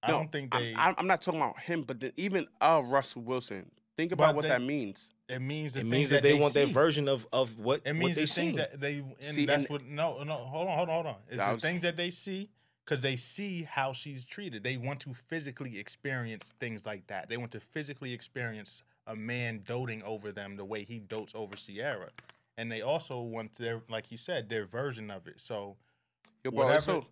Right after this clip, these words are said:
Speaker 1: whatever that means, whatever the love that, 'cause they also see Ciara praising him. So
Speaker 2: Mm-hmm.
Speaker 1: you gotta take what she says for, for truth.
Speaker 2: Understood.
Speaker 1: So they see that, they, they hear all of these things,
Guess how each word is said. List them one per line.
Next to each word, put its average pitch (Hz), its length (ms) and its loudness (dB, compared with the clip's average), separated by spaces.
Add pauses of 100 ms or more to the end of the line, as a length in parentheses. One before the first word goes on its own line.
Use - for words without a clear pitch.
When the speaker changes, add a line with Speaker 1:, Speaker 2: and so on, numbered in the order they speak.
(120)
Speaker 1:
whatever 143 400 2
that 147 220 2
means, 147 320 -8
whatever 131 640 -4 (760)
the 127 80 -4
love 147 340 8
that, 139 400 2
'cause 127 140 -6
they 131 160 -2
also 160 340 0
see 143 240 -8
Ciara 127 580 0
praising 180 480 -4
him. 87 140 -16 (580)
So 143 140 0
Speaker 2:
Mm-hmm. 143 80 -2
Speaker 1:
you 190 80 -4
gotta 196 280 2
take 135 280 -6
what 127 120 -4
she - 180 -6
says 120 600 -2 (380)
for, 113 580 -4
for 113 200 -10
truth. 196 400 -8
Speaker 2:
Understood. 117 640 -4
Speaker 1:
So 135 180 0
they 139 120 0
see 185 280 -8
that, 143 240 0
they, 131 280 -8
they 120 160 -4
hear 147 300 -6
all 127 160 -4
of 117 80 -8
these 113 180 -10
things, 110 440 -12